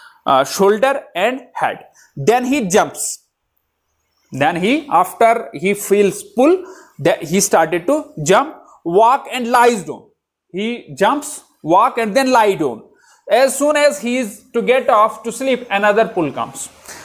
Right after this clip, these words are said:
When, uh, he has come, when he starts to lie down, he starts to that, uh, his, that one attack goes away, then another attack also come to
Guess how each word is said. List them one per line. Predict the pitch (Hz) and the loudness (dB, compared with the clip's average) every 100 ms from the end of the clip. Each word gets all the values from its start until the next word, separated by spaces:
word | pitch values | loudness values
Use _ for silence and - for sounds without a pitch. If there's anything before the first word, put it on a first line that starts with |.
| - | -8
When, | 151 214 254 262 254 _ _ | 0 2 2 -2 -8 _ _
uh, | 175 175 170 165 156 147 143 - - | 0 4 4 4 4 2 -2 -16 -8
he | 208 | 0
has | 240 240 | 0 0
come, | - 180 170 214 | -2 0 2 2
when | 190 185 202 190 _ _ _ - - - - - - - - - - - - | 0 0 -2 -8 _ _ _ -20 -20 -20 -20 -20 -20 -20 -20 -16 -16 -8 0
he | 233 | 0
starts | - 156 - - | 2 2 2 -2
to | - | 0
lie | 196 151 180 | 2 2 2
down, | 190 190 190 | 2 0 -2
he | 165 | -6
starts | 165 - 185 190 - | -6 0 2 0 0
to | 196 185 | 2 4
that, | 180 175 185 | 2 0 2
uh, | |
his, | 165 170 170 165 | 4 4 2 -2
that | 143 143 139 160 147 | -12 -14 -2 -2 0
one | 165 180 175 | 0 0 0
attack | 160 175 170 | 0 0 2
goes | 147 175 | 2 2
away, | 165 135 156 - - - | 4 2 -2 -10 -20 -12
then | 170 180 202 | 0 0 0
another | 175 202 226 254 | 0 2 2 2
attack | 226 185 175 | 2 0 -2
also | 156 139 233 | 0 0 -2
come | 254 - 135 147 | -2 0 -2 -2
to | 294 | -8